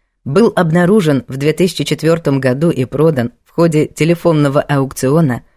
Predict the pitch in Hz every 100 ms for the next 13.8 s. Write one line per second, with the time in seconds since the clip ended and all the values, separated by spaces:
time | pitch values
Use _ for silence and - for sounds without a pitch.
0 | _ _ - 185 180 170 165 165 165 156
1 | 156 156 165 180 175 135 - 143 143 165
2 | 165 127 120 117 104 - _ _ - 190
3 | 269 254 - 208 240 226 262 262 226 208
4 | 165 214 240 208 202 220 170 170 175 185
5 | 190 180 - - - 254 226 160 175 202
6 | - 233 196 123 120 120 - 98 104 _
7 | _ _ _ _ _ _ _ - 175 170
8 | 247 233 208 190 196 180 262 190 135 -
9 | 175 175 135 131 208 170 156 160 160 170
10 | 240 185 147 131 - - 151 233 - -
11 | 156 185 170 247 - 170 165 - 143 170
12 | - 165 196 220 185 175 165 175 170 214
13 | 220 196 185 - 185 175 117